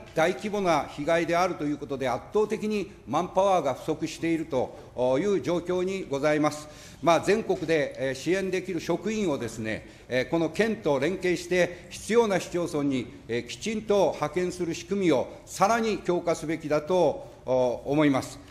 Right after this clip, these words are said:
えー、この市町村からの要請を待つのではなくてですね、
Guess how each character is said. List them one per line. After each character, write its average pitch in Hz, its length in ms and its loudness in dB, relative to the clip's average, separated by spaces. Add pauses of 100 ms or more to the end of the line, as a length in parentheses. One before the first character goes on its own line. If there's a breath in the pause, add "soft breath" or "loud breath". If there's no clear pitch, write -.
(180 loud breath)
え 123 220 2
ー、 - 40 -14
こ 185 80 0
の 185 100 0
市 - 160 -6
町 220 200 6
村 170 220 2
か 156 80 6
ら 160 140 6
の 156 200 2
要 180 220 2
請 196 240 4
を 190 420 2
待 165 240 0
つ 190 80 -8
の 226 160 0
で 165 80 0
は 135 140 4
な 139 160 0
く - 80 -14
て 147 140 -2
で 117 100 -2
す 113 120 -8
ね、 107 220 -6